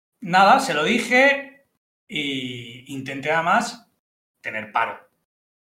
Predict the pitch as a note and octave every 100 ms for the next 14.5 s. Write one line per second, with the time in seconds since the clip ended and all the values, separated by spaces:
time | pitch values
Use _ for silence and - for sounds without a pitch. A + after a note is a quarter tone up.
0 | _ _ G#2+ G2+ G#2+ G#2+ G#2 G2+ G2 G#2+
1 | A2+ A#2+ C#3 C3 A2+ G#2+ A2+ A2 A2+ G#2+
2 | G#2+ A2 A2 A2 A#2+ A#2 A#2+ A#2 A#2 -
3 | B2+ B2+ C#3+ A#2 A2+ A2+ A2 A2+ G2+ G2+
4 | - G#2 A2 - A#2+ - - - A2 C3
5 | A#2+ B2 B2 A2 G#2+ A2+ A2 - - -
6 | _ D3+ C#3+ C3+ C#3 - C3+ C#3 D3 C#3
7 | C3+ C3+ C3+ B2+ B2+ C#3 C#3+ F#3+ - _
8 | A2+ A2 A2 B2 A#2+ A#2+ - A#2+ - D#3+
9 | G#3 - - - - _ _ - B2 B2+
10 | C#3 F3 F3+ E3+ E3 D#3+ F3 G#3 E3+ E3+
11 | F3 E3 E3+ D#3+ D#3 D#3+ F3 F3+ F3+ F3
12 | C3+ C3+ C3+ C3 - B2+ B2 D#3 D3+ -
13 | D3+ E3+ D3+ - B2 A#2+ A#2+ B2 A#2+ C3+
14 | E3+ E3+ E3+ G3